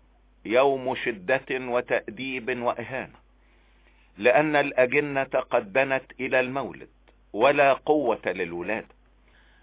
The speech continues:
لعل الرب إلهك يسمع جميع كلام ربشاقة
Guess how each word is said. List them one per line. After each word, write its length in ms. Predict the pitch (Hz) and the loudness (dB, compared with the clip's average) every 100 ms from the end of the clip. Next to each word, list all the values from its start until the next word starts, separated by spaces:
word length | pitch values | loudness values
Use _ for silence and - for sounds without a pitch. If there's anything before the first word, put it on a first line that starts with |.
| _ - | _ -12
لعل 520 | 95 104 107 143 147 | 2 6 6 6 4
الرب 460 | 139 127 143 135 123 | 2 4 0 2 4
إلهك 580 | 135 135 139 123 - - _ _ _ _ 92 | 4 2 0 -2 -4 -16 _ _ _ _ -2
يسمع 640 | 113 139 - 131 131 131 | 0 0 -4 0 2 2
جميع 680 | 117 123 127 135 101 82 82 _ 110 | 2 0 0 -4 -4 -6 -10 _ -2
كلام 460 | 113 127 139 135 | 2 4 4 2
ربشاقة 720 | 127 131 - - 127 - - | 0 -2 -2 -6 -6 -6 -20